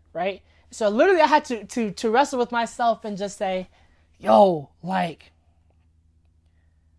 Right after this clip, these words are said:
let me just, ah, let me just start.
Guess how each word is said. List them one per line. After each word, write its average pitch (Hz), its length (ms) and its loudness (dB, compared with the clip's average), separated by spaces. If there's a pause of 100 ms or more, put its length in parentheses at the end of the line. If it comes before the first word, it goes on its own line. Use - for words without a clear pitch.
(200)
let 208 100 -4
me 240 120 0
just, 220 320 -4 (1500)
ah, 233 300 10
let 233 100 6
me 226 60 2
just 202 120 0
start. 170 240 -2